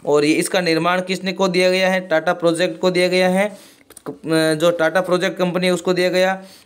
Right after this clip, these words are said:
और नया भवन त्रिकोणीय आकार का है क्योंकि जिस भूमि पर यह बना है वह त्रिभुजाकार है। वास्तुकार विमल पटेल के अनुसार आकार विभिन्न धर्मों के में पवित्र ज्यामिति का भी प्रतीक है।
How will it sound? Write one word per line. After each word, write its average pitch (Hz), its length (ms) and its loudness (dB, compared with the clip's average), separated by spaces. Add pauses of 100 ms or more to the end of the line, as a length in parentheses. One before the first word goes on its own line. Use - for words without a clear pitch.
और 165 220 2
नया 160 240 2
भवन 175 320 0
त्रिकोणीय 185 540 0
आकार 160 320 2
का 151 120 0
है 135 100 0
क्योंकि 165 320 -4
जिस 170 240 -2
भूमि 180 300 0
पर 190 160 -2
यह 185 140 2
बना 175 240 0
है 190 220 0
वह 160 120 2
त्रिभुजाकार 180 680 2
है। 196 260 -2 (280)
वास्तुकार 180 600 0
विमल 165 280 2
पटेल 180 380 0
के 180 100 -2
अनुसार 185 580 0
आकार 180 420 0
विभिन्न 165 360 0
धर्मों 165 280 2
के 180 140 -6
में 180 280 -2 (520)
पवित्र 185 380 0
ज्यामिति 170 580 -2
का 185 140 0
भी 170 200 0
प्रतीक 160 460 -2
है। 110 280 -8